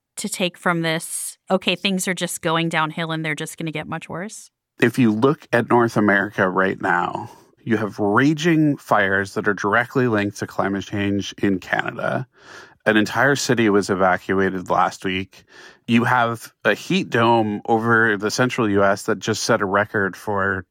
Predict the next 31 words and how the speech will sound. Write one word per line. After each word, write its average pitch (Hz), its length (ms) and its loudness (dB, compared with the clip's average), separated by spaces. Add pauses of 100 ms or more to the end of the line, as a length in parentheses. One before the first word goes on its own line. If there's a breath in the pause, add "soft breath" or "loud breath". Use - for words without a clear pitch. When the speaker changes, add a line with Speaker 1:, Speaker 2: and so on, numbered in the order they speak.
(120)
Speaker 2:
the 104 100 0
strongest 104 680 0
heat 101 240 -8
dome 98 500 0 (120)
ever 117 240 2
observed 107 600 0
since - 320 -4
nineteen 107 360 0
fifty 92 640 -4 (340)
over 98 500 2 (300)
that - 280 0
part 98 200 0
of 92 60 -6
the 82 80 -8
country. 95 560 -6 (580 soft breath)
And 156 180 4
one 208 200 4
location 151 680 0
in 117 220 -2
Kansas 117 760 -2
had 120 420 0
a 117 120 0
heat 139 340 -2
index 120 540 -2
of 117 180 -6
a 113 80 -4
hundred 160 420 0
and 143 280 0
thirty-four 120 680 0
degrees 101 500 -4
Fahrenheit - 600 -4